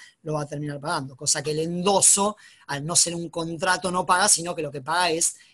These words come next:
el impuesto al cheque, no al endoso, digamos.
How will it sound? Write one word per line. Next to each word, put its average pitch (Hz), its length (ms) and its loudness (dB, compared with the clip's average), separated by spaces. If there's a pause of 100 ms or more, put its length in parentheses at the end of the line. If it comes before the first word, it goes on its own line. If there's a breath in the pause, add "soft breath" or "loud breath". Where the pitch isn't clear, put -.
el 139 120 -10
impuesto 143 360 -6
al 135 120 -6
cheque, 139 380 0
no 156 140 -4
al 151 100 0
endoso, 151 600 -2
digamos. 135 500 -18